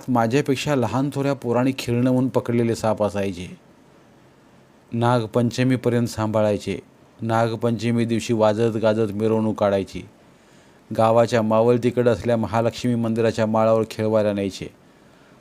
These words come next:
हा खेळ बघायला चौ मुलखातून माणसं जमायची. गर्दीनं सारा माळ फुलून जाई. साप अंगा खांद्यावर घ्यायचे, पण संपला, खेळ संपला. हौस पुरली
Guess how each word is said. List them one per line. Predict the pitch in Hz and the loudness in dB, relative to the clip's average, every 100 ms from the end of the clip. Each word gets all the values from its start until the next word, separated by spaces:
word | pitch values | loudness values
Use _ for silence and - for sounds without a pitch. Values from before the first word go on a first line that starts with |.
| - | -6
हा | 120 120 - | -2 -2 -2
खेळ | - 139 147 | 2 2 4
बघायला | 123 107 131 147 135 120 | 2 2 0 2 2 2
चौ | 120 131 135 | 0 0 2
मुलखातून | 120 113 - 123 135 | 2 -2 -4 -6 -2
माणसं | 123 110 110 113 | -2 -2 -2 -4
जमायची. | 101 98 98 95 92 - - - - _ _ - - - _ 107 | -2 -2 -4 -4 -10 -12 -18 -20 -20 _ _ -20 -20 -20 _ -4
गर्दीनं | 113 113 110 123 | -2 0 0 0
सारा | 120 - 120 131 135 131 | -2 -2 0 0 0 0
माळ | 113 120 123 | 0 0 0
फुलून | 113 113 120 117 | -2 -2 0 0
जाई. | 107 104 82 _ _ _ _ _ - _ - - | -2 -4 -10 _ _ _ _ _ -20 _ -14 -2
साप | 120 113 - | 0 0 -4
अंगा | 120 117 113 - | -4 0 -2 -2
खांद्यावर | 110 110 113 110 | -4 2 2 2
घ्यायचे, | 104 107 101 95 - _ _ _ _ - - _ - | -2 -4 -4 -10 -12 _ _ _ _ -20 -20 _ -6
पण | 110 | -4
संपला, | - 117 110 104 110 - - _ _ | -2 -4 -2 -6 -8 -10 -16 _ _
खेळ | - 127 131 | 2 4 4
संपला. | - 127 131 135 139 - _ _ _ _ _ _ _ | 2 -2 -2 -6 -10 -18 _ _ _ _ _ _ _
हौस | - 131 123 | 2 2 2
पुरली | - 123 131 139 | 0 2 4 2